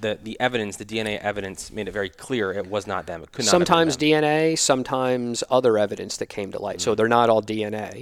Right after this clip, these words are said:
Speaker 2: But, so you're talking about three thousand two hundred eighty-four people who we convicted and then later on concluded, sometimes decades later, decades, like,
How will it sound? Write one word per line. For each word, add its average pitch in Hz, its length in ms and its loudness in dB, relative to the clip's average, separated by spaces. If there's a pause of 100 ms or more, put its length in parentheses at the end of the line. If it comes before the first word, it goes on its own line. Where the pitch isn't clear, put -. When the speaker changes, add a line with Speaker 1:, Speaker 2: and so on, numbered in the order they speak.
Speaker 2:
But, - 240 2
so - 160 0
you're 160 120 0
talking 185 340 -2
about 135 300 0
three 156 280 0
thousand 156 380 -2
two 139 160 -4
hundred 123 140 -2
eighty-four 117 360 -4
people 117 300 -8
who 110 120 -8
we 117 120 -4
convicted - 760 -6 (480)
and 127 140 0
then 127 120 4
later 135 500 4
on 123 340 -2
concluded, 104 760 -6
sometimes 143 500 0
decades 110 640 -2
later, - 300 -14 (120)
decades, 143 420 0
like, 101 200 -6